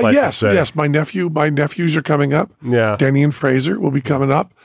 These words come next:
Speaker 1: And I think maybe my, uh, great-nephew,
Speaker 2: Mm-hmm.
Speaker 1: Gesundheit, um,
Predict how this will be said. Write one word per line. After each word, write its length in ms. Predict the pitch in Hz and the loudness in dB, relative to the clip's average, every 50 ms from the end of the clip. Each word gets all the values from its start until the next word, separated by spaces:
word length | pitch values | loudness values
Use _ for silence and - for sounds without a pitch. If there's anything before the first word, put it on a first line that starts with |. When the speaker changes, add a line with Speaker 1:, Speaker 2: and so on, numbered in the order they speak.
| - - _ _ _ | -20 -20 _ _ _
Speaker 1:
And 280 | - 139 135 131 127 131 | -6 -6 -4 -4 -2 -2
I 80 | 127 | -4
think 280 | 120 - - 196 202 262 | -4 -4 -4 -4 -2 0
maybe 380 | 185 156 147 147 151 139 156 160 | 0 2 2 2 2 0 0 0
my, 380 | 156 143 135 131 131 131 131 131 | 0 0 0 0 0 0 0 0
uh, 120 | 131 127 | -2 -2
great-nephew, 840 | 120 117 113 135 147 160 - 160 151 139 - - - 156 165 180 190 _ _ _ - | -2 -2 -2 -2 -2 0 -2 -2 -2 -2 -2 -4 -2 -2 -2 -2 -6 _ _ _ -14
Speaker 2:
Mm-hmm. 200 | 107 87 101 101 | -12 -8 -4 -2
Speaker 1:
Gesundheit, 760 | 147 120 117 127 143 135 120 127 139 147 151 151 _ _ - | 0 0 2 2 0 0 0 0 0 -2 -2 -4 _ _ -10
um, 400 | 139 131 127 127 123 127 123 120 | -6 -4 -2 -2 -2 -4 -6 -10